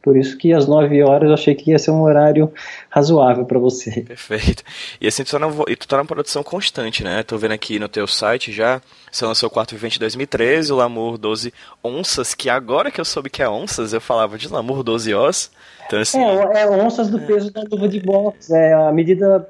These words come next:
Speaker 1: de
Speaker 2: Sim.
Speaker 1: padr-, inglesa de peso, né?
Speaker 2: Perfeito, perfeito. Eu não, eu não, não, eu sempre falei do Lamour doze Os, muito obrigado por essa informação. E Limiar Dark Matter, né? Tipo, você, e, tipo, foi um por ano, né?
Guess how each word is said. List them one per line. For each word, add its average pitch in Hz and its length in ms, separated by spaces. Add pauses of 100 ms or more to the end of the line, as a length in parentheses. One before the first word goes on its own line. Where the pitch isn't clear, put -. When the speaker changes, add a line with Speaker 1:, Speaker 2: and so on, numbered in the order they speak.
(100)
Speaker 1:
de 156 200
Speaker 2:
Sim. 104 360 (120)
Speaker 1:
padr-, 170 280
inglesa 180 480
de 165 120
peso, 175 340
né? 175 180
Speaker 2:
Perfeito, 113 520
perfeito. 113 520 (160)
Eu 104 120
não, 117 240
eu 104 40
não, 127 240
não, 131 220
eu 131 100
sempre 180 240
falei 165 280
do 160 200
Lamour 135 240
doze 151 240
Os, 123 240
muito 120 180
obrigado 139 340
por 131 100
essa 135 140
informação. - 440 (640)
E 117 520 (280)
Limiar 131 520
Dark 131 220
Matter, 104 380 (400)
né? 98 160
Tipo, - 180
você, - 160
e, 104 160
tipo, - 220
foi 120 240
um 135 60
por 156 200
ano, 104 260
né? 101 220